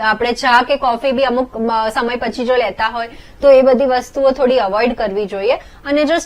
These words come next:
ચિંતાનું કોઈ એક સ્પેસિફિક રીઝન હોય તો એ આપણે એડ્રેસ કરીને એ આપણે સોલ્વ કરવાની પહેલા કોશિશ કરવી જોઈએ. અગર નથી થતું તો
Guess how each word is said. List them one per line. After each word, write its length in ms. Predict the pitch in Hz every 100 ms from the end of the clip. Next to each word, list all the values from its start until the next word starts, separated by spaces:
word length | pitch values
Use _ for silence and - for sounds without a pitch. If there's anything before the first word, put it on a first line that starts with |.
| -
ચિંતાનું 520 | 330 285 330 330 330
કોઈ 180 | 339 320
એક 80 |
સ્પેસિફિક 520 | 320 - 247 285 302 311
રીઝન 460 | 285 277 285 302 311
હોય 220 | 403 - - - -
તો 140 | 294 277
એ 240 | - 330
આપણે 300 | 294 233 262
એડ્રેસ 380 | 240 208 247 - -
કરીને 400 | 339 339 285 262 269
એ 220 | 262 269
આપણે 340 | 302 233 240 262
સોલ્વ 280 | 262 220 226
કરવાની 360 | 240 226 240
પહેલા 280 | 240 208 220
કોશિશ 380 | 240 226 277 262
કરવી 280 | 349 370 349
જોઈએ. 220 | 233 214
અગર 220 | 208 247
નથી 300 | 269 269 392
થતું 360 | 294 220 240 254 - -
તો 60 | 262